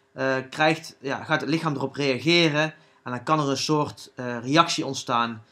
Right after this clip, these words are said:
En deze reactie is een soort osteofietvorming. Dus extra botaanmaak bij de, ja, hier bij de facetgewrichten, maar dat kan ook hier aan de rand van de, van de wervels ontstaan.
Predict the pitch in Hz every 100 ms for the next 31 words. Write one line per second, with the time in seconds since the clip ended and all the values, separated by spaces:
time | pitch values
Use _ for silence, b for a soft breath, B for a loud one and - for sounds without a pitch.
0 | b b - 123 123 - 139 135 127 139
1 | - 117 123 117 - 127 - - 135 139
2 | 127 - 160 - 135 120 107 104 - b
3 | b - - 180 - 131 123 180 - 170
4 | 160 151 165 - - b _ - 139 135
5 | 127 120 - - 123 113 120 143 123 123
6 | 117 127 - 165 - 160 156 147 143 135
7 | 120 113 123 135 139 135 147 175 156 -
8 | 120 120 131 143 - 139 131 120 - b
9 | b _ - 120 120 117 113 147 151 131
10 | 127 - - 120 123 131